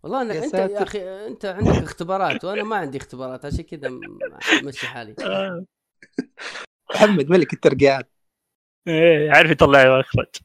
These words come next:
Speaker 2: <laughs> يلا، هي الفكرة إنه، أوكي، أنت كل مرة تحاول تطلع، تموت، ترجع، آه، تعيد الدور مرة ثانية.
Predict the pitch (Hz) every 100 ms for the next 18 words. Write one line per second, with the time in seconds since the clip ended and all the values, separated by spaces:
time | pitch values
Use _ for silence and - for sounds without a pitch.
0 | - - _ - 247 190 180 - - -
1 | 269 - - - 330 - _ - - 226
2 | 392 190 175 254 196 - 262 247 202 185
3 | 196 202 185 196 - 180 185 196 202 202
4 | 175 - 180 185 160 175 180 190 208 _
5 | _ 165 185 208 _ _ - 160 160 190
6 | 208 _ _ _ _ _ 123 135 139 131
7 | 127 131 131 113 110 - - 202 160 139
8 | 170 151 147 139 131 135 110 165